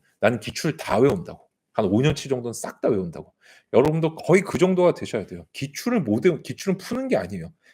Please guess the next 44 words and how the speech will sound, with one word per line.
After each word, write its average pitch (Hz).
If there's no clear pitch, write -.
기출을 220
풀어본다는 220
거 139
너무 120
순진한 240
사고 139
방식입니다. 175
그거 214
풀어서 262
뭐 110
하는 135
거예요? 92
얼-, 113
몇 123
점 175
나오는지 165
보고, 110
어, 110
내가 110
"와, -
기분 160
좋아." 151
이렇게 110
하는 113
건가요? 104
그게 127
아니고 107
기출 110
문제는 143
완벽하게 170
외워가지고, 107
아, 92
몇 107
년도에 156
대충 110
이런 117
거 117
물어봤으니까 101
그때는 120
뭐가 101
시사점이었는데 120
올해는 117
이런 98
거 98